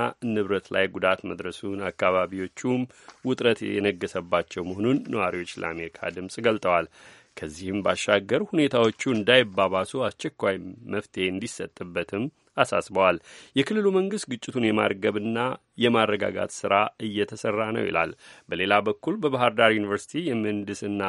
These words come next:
ትምህርት ክፍል ተማሪዎች ብቃት ማረጋገጫ ፈተና ጋር በተዛመደ ከሰኞ አንስቶ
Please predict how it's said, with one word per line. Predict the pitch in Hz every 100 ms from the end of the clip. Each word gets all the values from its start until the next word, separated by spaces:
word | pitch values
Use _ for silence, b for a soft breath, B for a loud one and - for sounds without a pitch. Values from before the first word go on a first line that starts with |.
| 90
ትምህርት | - 98 95 -
ክፍል | - - 101
ተማሪዎች | - 92 92 110 185 - B B B -
ብቃት | 120 117 - 120 117 117
ማረጋገጫ | 98 98 95 95 95 - 95
ፈተና | - 98 95 92
ጋር | 92 95 -
በተዛመደ | 104 95 104 92 90 101 120 156 B B B
ከሰኞ | - 165 147 139
አንስቶ | 113 101 -